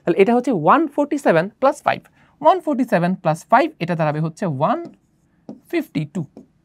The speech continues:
এই হচ্ছে আমাদের টোয়েন্টি টু তম পদ। এরপর আসো থার্ড কোশ্চেনে। থার্ড কোশ্চেনে কি বলা আছে? থার্ড কোশ্চেনে বলা আছে হচ্ছে টু পি প্লাস ওয়ান তম পদ নির্ণয় করি। তাহলে আসো টু পি প্লাস ওয়ান তম, তাহলে কিছুই না। লাস্ট ম্যাথ যেখানে আমরা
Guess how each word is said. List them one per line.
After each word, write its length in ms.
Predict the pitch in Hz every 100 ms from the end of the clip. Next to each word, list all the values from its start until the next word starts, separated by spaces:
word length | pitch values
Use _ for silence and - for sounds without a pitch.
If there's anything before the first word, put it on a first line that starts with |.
| _ -
এই 60 | 370
হচ্ছে 180 | 285 - 165
আমাদের 240 | 139 127 - _ _ -
টোয়েন্টি 300 | 277 294 294 294
টু 80 | 240 147 _
তম 120 | 165 151 -
পদ। 140 | 160 127 _ _ _ _ -
এরপর 180 | 254 240
আসো 120 | 226 226 -
থার্ড 160 | 202 -
কোশ্চেনে। 320 | 226 - 302 349
থার্ড 160 | 202 -
কোশ্চেনে 260 | 202 208 208
কি 60 | 220 208
বলা 120 | 214 226
আছে? 160 | - 370 - - _
থার্ড 160 | 339 -
কোশ্চেনে 280 | 294 - 240 165
বলা 140 | 156 185
আছে 120 | 214
হচ্ছে 220 | 208 - 143 - - _ -
টু 80 | 311 330
পি 100 | 254 247 - _
প্লাস 220 | 220 196 196 _ -
ওয়ান 140 | 143 208 262
তম 120 | 254 185
পদ 140 | 139 214 _ _ 170
নির্ণয় 260 | 170 147 -
করি। 140 | 156 - _ _ -
তাহলে 180 | 208 -
আসো 100 | 330 - _
টু 120 | 311 320 339 339 -
পি 140 | 240 226 240 -
প্লাস 200 | 202 160 -
ওয়ান 140 | 156 165 160
তম, 120 | 120 165
তাহলে 180 | 196 240
কিছুই 240 | 269 330 285
না। 60 | 123 - - - _ _ _ 175
লাস্ট 180 | 185 -
ম্যাথ 120 | 247 214
যেখানে 180 | 254 247
আমরা 120 | 233